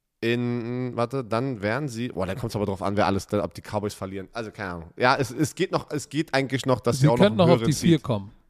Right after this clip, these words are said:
Speaker 1: Äh, aber jetzt wie, wo, was, äh, versteht wieso keiner. Aber ich tippe auf die Arizona Cardinals.
Speaker 2: Ich auch.
Speaker 1: Aber die Seahawks werden's denen auch nicht leicht machen, muss ich, äh, muss ich sagen.
Speaker 2: Nein.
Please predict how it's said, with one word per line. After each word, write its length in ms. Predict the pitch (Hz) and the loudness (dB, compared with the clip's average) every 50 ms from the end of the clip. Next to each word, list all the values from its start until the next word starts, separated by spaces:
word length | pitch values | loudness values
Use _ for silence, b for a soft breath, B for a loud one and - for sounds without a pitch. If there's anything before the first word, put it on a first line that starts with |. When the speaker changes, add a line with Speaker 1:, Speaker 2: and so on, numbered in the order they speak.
| _ | _
Speaker 1:
Äh, 80 | - 85 | -4 -2
aber 200 | 98 101 101 107 | -2 0 0 -2
jetzt 180 | 107 104 - 101 | -2 -4 -6 -6
wie, 180 | 113 123 123 113 | -4 -4 -2 0
wo, 200 | 107 113 113 98 | 2 2 2 2
was, 180 | 113 117 - | 2 0 0
äh, 140 | - 95 98 | -4 -6 -6
versteht 360 | 85 - 113 104 - - 101 | -6 -6 -6 -4 -4 -4 -4
wieso 160 | 92 92 95 | -4 -2 -4
keiner. 320 | 90 - 87 85 90 101 113 - B B B B B B B B B B B B B B B | -2 -2 -2 -2 -2 -2 -4 -6 B B B B B B B B B B B B B B B
Aber 280 | - 120 127 156 151 - | 2 4 4 4 4 2
ich 120 | 143 - | 2 0
tippe 240 | - - 185 - 151 | 0 0 0 2 2
auf 140 | 131 120 - | 2 2 2
die 100 | - 110 | 0 0
Arizona 400 | 104 104 107 95 101 98 95 92 | 0 0 0 0 -2 -4 -4 -4
Cardinals. 600 | - - 90 87 85 85 82 82 78 - - _ - _ _ _ _ _ _ _ _ _ _ | -6 -6 -6 -6 -6 -8 -10 -10 -12 -14 -18 _ -20 _ _ _ _ _ _ _ _ _ _
Speaker 2:
Ich 200 | - 147 120 101 147 | -4 -2 2 2 2
auch. 180 | 170 170 139 - _ _ _ _ _ _ _ _ _ _ _ - | 2 0 -2 -8 _ _ _ _ _ _ _ _ _ _ _ 2
Speaker 1:
Aber 180 | 101 107 120 | 2 4 4
die 180 | 110 117 113 110 | 4 2 0 0
Seahawks 420 | - - - 110 113 117 120 - | -2 -4 -4 0 0 0 0 0
werden's 180 | - 127 127 - | -4 -4 -4 -4
denen 120 | 131 135 | -4 -4
auch 80 | 139 151 | -2 -2
nicht 140 | 160 151 - | -4 -4 -4
leicht 220 | 104 95 95 - | -4 -4 -4 -6
machen, 180 | 92 90 90 90 | -8 -8 -8 -8
muss 120 | 87 85 | -10 -10
ich, 60 | - | -12
äh, 220 | - - - - 87 - - - - | -14 -16 -12 -12 -10 -10 -10 -10 -10
muss 200 | - - 92 87 | -10 -12 -12 -12
ich 80 | 85 | -10
sagen. 160 | - 135 123 127 | -6 -4 0 0
Speaker 2:
Nein. 240 | 147 165 156 117 | 2 0 0 -2